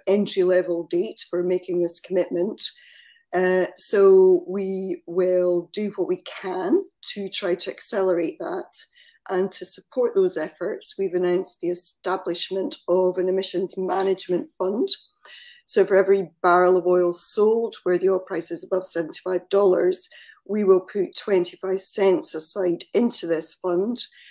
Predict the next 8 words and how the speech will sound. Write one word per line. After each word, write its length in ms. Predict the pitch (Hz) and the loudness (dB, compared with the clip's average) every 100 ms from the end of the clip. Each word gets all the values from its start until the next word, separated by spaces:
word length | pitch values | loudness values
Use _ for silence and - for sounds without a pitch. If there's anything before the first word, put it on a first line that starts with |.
| - - | -20 -10
and 180 | 190 190 | -4 -2
that 240 | 185 - | -2 -2
will 140 | 196 175 | 0 -2
provide 480 | - 185 175 160 160 | -2 -4 -2 -2 -6
the 100 | - | -16
capital 880 | - - 214 196 - - 185 180 214 _ _ _ - | -12 -8 -8 -8 -8 -4 -2 -4 -6 _ _ _ -10
to 540 | - 196 196 190 180 - | -6 -2 0 0 -2 -4
support 600 | - 196 - 190 185 - | -6 -6 -2 2 2 -2